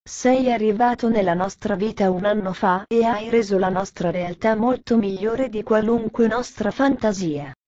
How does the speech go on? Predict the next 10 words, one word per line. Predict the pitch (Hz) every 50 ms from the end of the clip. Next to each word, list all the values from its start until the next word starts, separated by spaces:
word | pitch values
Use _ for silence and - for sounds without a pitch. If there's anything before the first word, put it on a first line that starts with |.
| _ _ _ _ _ _ _ _ _
Ti | - - 254 240
amerò | 220 208 190 190 190 208 208 202
per | - 170 165 170
sempre, | - - 202 170 156 151 156 - - 196 214 220 - _
grazie | _ - 185 220 240 254 262 254 - - 254 233
per | - 226 202
avermi | 202 196 185 214 214 196 208 202
scelta | 185 - - - 262 269 254 - - 262 247
come | - - 214 208 202
mamma", | 190 185 175 160 151 147 160 160 175 180 202